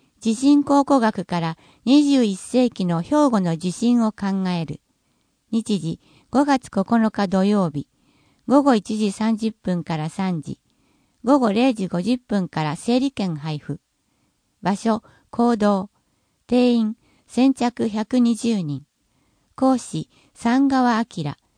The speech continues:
産業技術総合研究所客員研究員。特別展講演会。地形環境と人の暮らし。日時、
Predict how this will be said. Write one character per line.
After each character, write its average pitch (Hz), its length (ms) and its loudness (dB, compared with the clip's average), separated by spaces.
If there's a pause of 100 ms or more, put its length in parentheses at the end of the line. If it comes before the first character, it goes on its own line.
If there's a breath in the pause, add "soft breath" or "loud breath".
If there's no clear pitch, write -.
(400)
産 269 300 2
業 269 220 4
技 240 160 -4
術 202 260 -6
総 233 280 2
合 247 220 2
研 226 280 -2
究 202 280 -4
所 185 260 -4 (220 soft breath)
客 226 340 0
員 262 200 4
研 247 240 0
究 214 280 -2
員。 135 220 -6 (1120)
特 269 280 -2
別 302 240 -2
展 202 260 0
講 208 260 2
演 185 220 -2
会。 139 300 -10 (480)
地 220 140 -8
形 294 260 2
環 277 300 0
境 180 240 -2
と 156 220 -6
人 233 240 0
の 226 120 2
暮 185 220 -6
ら 190 80 -6
し。 - 280 -12 (600)
日 214 300 -2
時、 160 220 -8